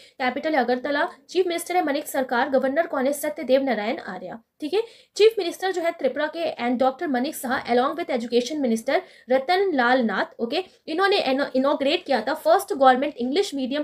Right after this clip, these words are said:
कॉलेज in त्रिपुरा, ठीक है। तो ये बात आपको ध्यान रखनी है कि त्रिपुरा में पहला गवर्नमेंट इंग्लिश मीडियम लॉन्च हुआ था, कहाँ पर?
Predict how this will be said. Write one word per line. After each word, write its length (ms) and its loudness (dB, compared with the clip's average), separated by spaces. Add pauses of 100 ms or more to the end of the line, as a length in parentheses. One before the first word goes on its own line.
कॉलेज 320 0
in 180 -4
त्रिपुरा, 280 -4
ठीक 200 -12
है। 60 -6
तो 100 -8
ये 180 -2
बात 520 0
आपको 240 -4
ध्यान 280 2
रखनी 260 -4
है 120 0 (360)
कि 80 -2
त्रिपुरा 440 2
में 160 -2 (320)
पहला 340 4
गवर्नमेंट 480 2
इंग्लिश 320 -6
मीडियम 360 0
लॉन्च 320 0
हुआ 180 2
था, 280 -2
कहाँ 260 -2
पर? 160 4